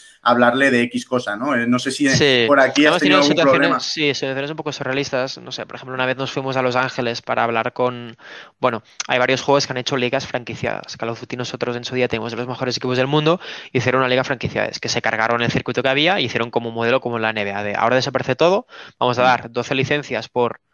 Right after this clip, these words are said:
Speaker 2: veinticinco millones de dólares, eh, de buy-in para cada uno que, que, que las pueda pagar,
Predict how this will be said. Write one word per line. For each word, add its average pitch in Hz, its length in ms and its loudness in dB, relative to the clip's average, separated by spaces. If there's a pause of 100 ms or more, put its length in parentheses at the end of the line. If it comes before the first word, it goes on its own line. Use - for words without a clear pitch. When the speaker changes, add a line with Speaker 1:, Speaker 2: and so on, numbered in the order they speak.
(420)
Speaker 2:
veinticinco 120 420 -4
millones 123 240 0
de 123 80 2
dólares, 123 600 2
eh, 127 140 2
de 123 80 2
buy-in 120 440 0 (220)
para 123 400 2
cada 127 160 2
uno 127 140 -4
que, 127 720 2
que, 131 160 -4
que 127 120 -2
las 123 140 -2
pueda 135 220 2
pagar, 165 320 2